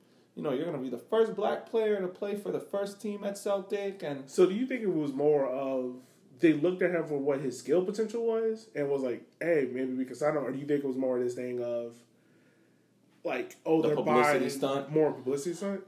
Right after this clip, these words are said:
Speaker 2: 'Cause it, my,
Speaker 1: I think
Speaker 2: I
Speaker 1: it,
Speaker 2: don't
Speaker 1: it seem-, it seem-, from what
Speaker 2: Yeah.
Speaker 1: it seems like, it seems like it's a combination of the two. Um, you can see that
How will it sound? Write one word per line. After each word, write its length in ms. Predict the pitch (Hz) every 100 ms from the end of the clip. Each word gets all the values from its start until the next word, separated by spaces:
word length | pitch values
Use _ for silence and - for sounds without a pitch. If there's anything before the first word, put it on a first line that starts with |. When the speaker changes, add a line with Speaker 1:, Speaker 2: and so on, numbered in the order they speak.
| -
Speaker 2:
'Cause 140 | 240
it, 220 | 233 226 208
my, 120 | 262
Speaker 1:
I 40 |
think 220 | 269 254
Speaker 2:
I 40 | -
Speaker 1:
it, 20 |
Speaker 2:
don't 160 | 240 339
Speaker 1:
it 140 | 247
seem-, 320 | - 302 359 -
it 160 | 240
seem-, 320 | - 294 285 -
from 280 | 247 208
what 160 | 185 254
Speaker 2:
Yeah. 60 | 135
Speaker 1:
it 60 |
seems 320 | - 254 285
like, 180 | 139 113
it 100 | 139
seems 220 | - 247
like 160 | 165 139
it's 160 | 131 -
a 60 |
combination 600 | 120 170 151 131 123 123
of 100 | 104
the 80 | 98
two. 460 | - - 269 95 - _ _ _ _ _ _ -
Um, 560 | 139 127 120 110 98 95 - _ _ _
you 180 | - 165
can 160 | 180 143
see 260 | - 262
that 400 | 196 - - -